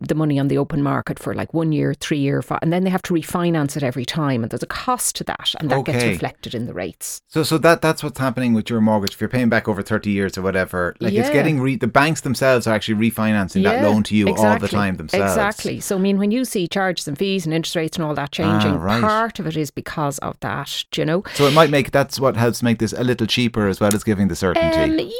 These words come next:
Speaker 1: yeah, it might. I mean, there was nothing stopping banks before borrowing over twenty years. It's just a cultural thing. They just didn't do it, you know, up to now.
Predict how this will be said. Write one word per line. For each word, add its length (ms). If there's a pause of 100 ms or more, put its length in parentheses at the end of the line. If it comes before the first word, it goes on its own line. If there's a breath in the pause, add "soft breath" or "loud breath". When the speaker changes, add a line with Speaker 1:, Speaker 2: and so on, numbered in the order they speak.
(140)
Speaker 1:
yeah, 160
it 100
might. 240
I 20
mean, 80
there 60
was 140
nothing 240
stopping 400
banks 560
before 580
borrowing 320
over 160
twenty 300
years. 80
It's 60
just 200
a 40
cultural 500
thing. 260
They 140
just 240
didn't 360
do 200
it, 260
you 180
know, 360
up 160
to 120
now. 280